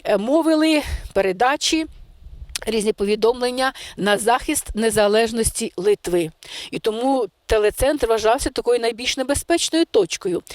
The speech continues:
Вільнюс, Вільнюс запрудили радянські танки. І не тільки Вільнюс, а й інші міста Литовської Республіки.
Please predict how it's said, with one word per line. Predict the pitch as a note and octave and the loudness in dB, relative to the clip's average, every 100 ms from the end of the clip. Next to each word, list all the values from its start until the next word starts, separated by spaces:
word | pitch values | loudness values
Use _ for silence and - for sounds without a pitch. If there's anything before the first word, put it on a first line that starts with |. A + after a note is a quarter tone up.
| - - | -16 -12
Вільнюс, | G#3+ D4+ D4+ D4+ - - - | -4 -2 0 0 -2 -8 -10
Вільнюс | F#3+ A#3 B3 D4+ - - - - | -8 -8 0 0 0 -4 -12 -6
запрудили | F#3 G#3+ G#3 G3+ A#3 C4+ C#4 | -2 -2 -2 -4 0 0 0
радянські | A3 A3 A3+ A#3+ - A3 | 2 2 0 -2 -4 -4
танки. | - F#3 - - D#3+ _ - - - - - | -2 -4 -4 -8 -8 _ -20 -16 -14 -14 -10
І | - | -6
не | G#3 | -4
тільки | A3+ C4 D4+ | -4 -2 -2
Вільнюс, | C#4+ D4 D4 D4 - | 0 2 0 -2 0
а | A#3+ | 2
й | A#3 | 2
інші | A3+ B3+ D#4 D4+ - | -2 -2 0 -2 -4
міста | G3+ G3+ - A#3 A#3 - | -6 -4 -2 2 2 0
Литовської | - G3+ - G3+ - A3 | -2 0 2 -2 0 0
Республіки. | G#3+ G#3+ - G3 F3+ F3 - F3 | 2 0 -4 -8 -2 -2 -2 -6